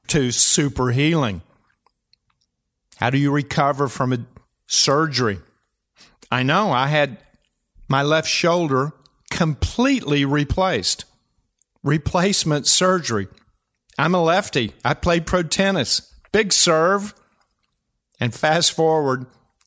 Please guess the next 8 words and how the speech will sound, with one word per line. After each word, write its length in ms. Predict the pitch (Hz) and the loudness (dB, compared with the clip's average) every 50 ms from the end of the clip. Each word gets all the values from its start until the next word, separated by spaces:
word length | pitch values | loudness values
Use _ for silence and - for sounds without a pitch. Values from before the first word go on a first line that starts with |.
| 110 92 98 | -20 -8 -2
decades 600 | 123 151 151 156 - - 151 139 135 123 113 110 | 0 0 0 0 0 0 0 0 0 -2 -2 0
later, 480 | 135 139 143 160 165 135 127 120 127 - _ _ _ _ _ _ _ _ _ _ _ _ _ _ _ _ _ _ - - | 0 0 2 0 0 0 0 -2 -2 -6 _ _ _ _ _ _ _ _ _ _ _ _ _ _ _ _ _ _ -4 -4
it's 240 | 135 151 - - - | -2 0 0 0 2
in 300 | 156 147 147 143 143 139 | 2 2 2 2 2 2
need 320 | 143 147 156 156 147 139 | 2 2 0 0 0 -2
of 340 | - - 123 127 123 101 107 | -4 -2 -2 -2 -2 0 0
serious 680 | - - - - - 170 185 175 139 123 120 107 - - | 2 2 4 2 2 2 2 2 0 0 -2 -2 -2 -2
repair. 720 | 127 123 127 123 - - 143 147 165 156 120 95 90 - | -2 -2 -2 -2 0 0 0 0 2 0 0 -2 -4 -10